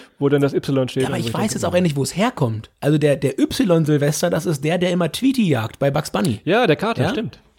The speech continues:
Speaker 2: Der, das, das, der Silvester schreibt sich mit Y. Ist auch, ist auch deutlich, deutlich weniger gefährlich als das Silvester mit I für eure Hände.
Speaker 1: Und da es dieses Jahr keinen Kater gibt, Silvester, ist doch ganz gut, dass wir das dieses Jahr Silvester
Speaker 2: <laughs>
Speaker 1: mit I schreiben.
Speaker 2: So wird eine
Speaker 1: Perfekt.
Speaker 2: runde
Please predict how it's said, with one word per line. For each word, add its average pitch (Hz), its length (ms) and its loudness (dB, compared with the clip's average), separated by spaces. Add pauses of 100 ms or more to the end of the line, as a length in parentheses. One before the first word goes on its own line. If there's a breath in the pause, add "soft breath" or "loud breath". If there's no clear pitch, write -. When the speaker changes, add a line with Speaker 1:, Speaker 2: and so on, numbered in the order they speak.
Speaker 2:
Der, 226 240 -2
das, 247 140 -6
das, 233 280 -4
der 214 200 2
Silvester 233 440 2
schreibt 202 280 -4
sich 196 80 0
mit 196 100 0
Y. 151 480 -4 (560 soft breath)
Ist 233 240 -2
auch, 208 300 0
ist - 180 -4
auch 190 60 2
deutlich, 196 720 2
deutlich 190 320 2
weniger 190 220 0
gefährlich 180 420 -2
als 170 100 0
das 165 120 -2
Silvester 165 360 0
mit 143 240 -4
I 156 220 -4
für - 160 -6
eure 139 220 -2
Hände. 131 440 -2
Speaker 1:
Und 120 140 -2
da 123 100 2
es 127 140 -2
dieses 143 240 4
Jahr 143 140 2
keinen 135 240 2
Kater 139 320 4
gibt, 170 220 0
Silvester, 165 420 2
ist 151 100 -4
doch 147 60 -8
ganz 139 200 -6
gut, 147 200 -2
dass 113 100 -6
wir 117 60 0
das 110 160 -8
dieses 120 280 -4
Jahr 113 160 0
Silvester 107 360 2
Speaker 2:
<laughs> - 0 -
Speaker 1:
mit - 100 -4
I 175 80 2
schreiben. 139 460 -2
Speaker 2:
So 175 320 2
wird 180 100 2
eine 175 120 4
Speaker 1:
Perfekt. 170 200 2
Speaker 2:
runde 165 80 0